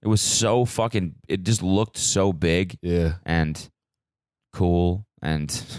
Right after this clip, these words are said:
Speaker 2: Open and
Speaker 1: and open.
Speaker 2: and
Speaker 1: That's a good one. And
Speaker 2: gaping.
Speaker 1: gaping.
Speaker 2: <laughs>
Speaker 1: Mm-hmm.
Speaker 2: Nah, man, I, I'm just
Speaker 1: <clears throat>
Speaker 2: more blown away that you, that many people <laughs> showed up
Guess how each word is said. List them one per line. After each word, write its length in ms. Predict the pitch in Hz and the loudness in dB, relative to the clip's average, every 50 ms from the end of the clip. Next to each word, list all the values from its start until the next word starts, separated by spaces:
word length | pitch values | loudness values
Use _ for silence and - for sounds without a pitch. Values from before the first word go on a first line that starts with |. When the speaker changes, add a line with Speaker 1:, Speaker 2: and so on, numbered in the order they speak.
| - - _ _ _ _ _ _ _ | -16 -18 _ _ _ _ _ _ _
Speaker 2:
Open 400 | 90 90 92 - - 95 90 90 | -4 -4 -4 -2 -2 0 0 0
and 200 | 90 85 80 76 | 0 0 -2 -2
Speaker 1:
and 140 | - 69 64 | -4 -2 -2
open. 540 | 73 85 92 - - 98 95 98 107 107 - _ _ - | 0 0 0 0 0 2 2 2 0 0 -2 _ _ -8
Speaker 2:
and 160 | 87 82 76 | -6 -6 -6
Speaker 1:
That's 100 | 76 76 76 | -6 -6 -6
a 40 | 73 | -4
good 120 | 82 76 | -4 -2
one. 200 | 73 76 80 85 104 - - | -2 -2 -4 -6 -10 -12 -10
And 360 | 71 73 71 73 76 73 - - | -6 -4 -4 -4 -4 -6 -8 -10
Speaker 2:
gaping. 560 | - 98 107 101 92 - 101 90 95 101 95 90 - | -8 -6 -6 -6 -6 -6 -6 -4 -4 -4 -4 -4 -4
Speaker 1:
gaping. 540 | - 92 87 90 - 101 98 98 98 101 110 143 | -4 -2 -2 -2 -2 -2 -2 0 0 0 0 0
Speaker 2:
<laughs> 60 | 120 - - - - 117 - - - 101 - - _ _ _ _ - | -2 -4 -4 -4 -4 -4 -4 -6 -10 -14 -14 -14 _ _ _ _ -14
Speaker 1:
Mm-hmm. 340 | - 92 95 95 95 92 95 104 107 - - - _ _ - | -12 -10 -8 -6 -6 -4 -6 -6 -8 -12 -18 -20 _ _ -4
Speaker 2:
Nah, 200 | 101 107 110 107 | 0 2 4 4
man, 220 | 98 95 95 95 - | 4 4 2 2 0
I, 140 | 85 101 - - - | 0 -2 -2 -2 -2
I'm 180 | - 123 135 | 0 0 2
just 240 | 127 107 95 87 - | 4 2 2 2 4
Speaker 1:
<clears throat> 0 | |
Speaker 2:
more 520 | 95 92 92 87 87 85 85 78 71 64 - _ _ _ _ - | 4 6 8 8 8 6 4 4 2 0 -4 _ _ _ _ -18
blown 340 | 73 76 73 78 78 76 71 | -10 -8 -4 -2 -2 0 0
away 220 | 73 73 71 65 57 | 0 0 0 -2 -4
that 200 | 52 50 - - _ _ _ _ _ _ _ _ _ _ _ | -6 -8 -10 -10 _ _ _ _ _ _ _ _ _ _ _
you, 240 | 78 80 67 55 - _ _ _ _ _ _ _ _ 73 67 - _ _ - | -14 -14 -14 -14 -18 _ _ _ _ _ _ _ _ -20 -20 -20 _ _ -10
that 160 | 87 80 - | -8 -6 -4
many 180 | 80 80 78 | -4 -4 -4
people 280 | 73 - 82 80 - 78 | -4 -4 -4 -4 -4 -4
<laughs> 20 | |
showed 340 | - - - - 143 107 214 | -2 -2 2 2 4 4 4
up 280 | 208 190 117 90 98 | 4 4 4 4 2